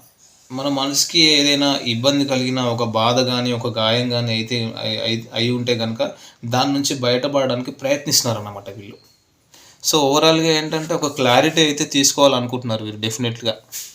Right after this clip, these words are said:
మీతో మాట్లాడాలి, ఓకేనా? మీతో మాట్లాడాలి. So, so I want to talk to you. So, ఏ విధంగా సరే మీతో మాట్లాడాలి. I want to express my love, లవ్ ఎక్స్‌ప్రెస్ చేయాలి. I want to start new beginning అంటున్నారు.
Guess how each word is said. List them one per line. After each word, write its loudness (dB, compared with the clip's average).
మీతో 2
మాట్లాడాలి, 4
ఓకేనా? -2
మీతో 0
మాట్లాడాలి. 4
So, 0
so 0
I 6
want 4
to -4
talk 0
to 2
you. 0
So, 0
ఏ 2
విధంగా 0
సరే -2
మీతో 0
మాట్లాడాలి. 2
I -2
want 0
to -2
express 0
my -2
love, 0
లవ్ -2
ఎక్స్‌ప్రెస్ -2
చేయాలి. 2
I -4
want 0
to -6
start 0
new 0
beginning -2
అంటున్నారు. -6